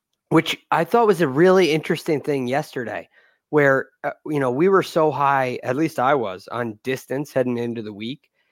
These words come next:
And yesterday it was not distance. It was iron play, right? It was proximity to the hole, all the guys near the top. And I, I think today we saw some of the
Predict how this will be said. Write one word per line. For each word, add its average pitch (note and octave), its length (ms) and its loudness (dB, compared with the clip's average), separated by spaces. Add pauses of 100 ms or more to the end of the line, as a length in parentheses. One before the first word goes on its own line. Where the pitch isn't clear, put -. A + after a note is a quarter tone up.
(120)
And C3+ 200 -4
yesterday D3+ 560 2 (160)
it B2+ 180 -2
was A#2 180 -6
not B2 360 -2
distance. - 600 -10
It B2+ 120 -2
was A2+ 440 -6 (280)
iron C3 300 0
play, F#2 300 -4 (120)
right? C3 200 2
It C3 60 2
was B2+ 160 -2
proximity C3+ 640 -2
to B2+ 140 -10
the A2+ 100 -8
hole, B2+ 260 0
all B2 300 0
the B2+ 80 -6
guys A2+ 320 -4
near A#2 180 -8
the G2 120 -16
top. D3+ 500 0 (480)
And D3 340 0 (180)
I, C3+ 280 0
I C3 40 0
think G#3 300 -2
today C3 320 -2
we C#3 140 -4
saw B2 240 -4
some A#2+ 240 -8
of A2+ 100 -10
the A2 240 -8